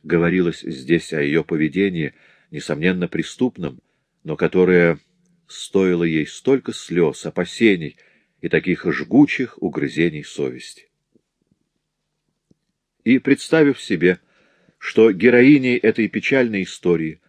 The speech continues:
могла быть маркиза Дарвиль, Рудольф задумался о том,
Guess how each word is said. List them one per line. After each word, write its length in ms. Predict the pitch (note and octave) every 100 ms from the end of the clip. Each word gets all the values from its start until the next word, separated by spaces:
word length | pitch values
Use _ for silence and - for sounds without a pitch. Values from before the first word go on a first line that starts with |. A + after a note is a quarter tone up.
| _ _ _ _
могла 340 | F2+ F#2 B2 C3+
быть 200 | C3 F#2+
маркиза 540 | G#2 - C3 A#2 G2
Дарвиль, 540 | D#2 D#2+ D#2+ B2 C3+ - _ _ _ _ _ _ _ _ -
Рудольф 720 | - D#2 F#2 G2+ F#2+ - _ _
задумался 840 | - D#2 D2 G#2 G2+ E2 - E2
о 60 | D2
том, 380 | - G#2+ G#2